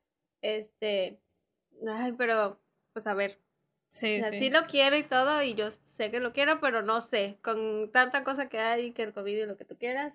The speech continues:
Speaker 2: Ujú.
Speaker 1: ay, hay cosas que se detienen, y las cosas a mí en línea no me gustan mucho. Yo prefiero, obviamente, pues, si voy a picar, voy a picar, ¿no?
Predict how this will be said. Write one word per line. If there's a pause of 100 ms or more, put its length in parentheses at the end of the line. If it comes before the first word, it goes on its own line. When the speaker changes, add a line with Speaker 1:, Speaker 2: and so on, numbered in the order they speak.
(240)
Speaker 2:
Ujú.
Speaker 1:
ay,
hay
cosas
que
se
detienen,
y
las
cosas
a
mí
en
línea
no
me
gustan
mucho. (200)
Yo
prefiero,
obviamente, (600)
pues,
si
voy
a
picar,
voy
a
picar,
¿no?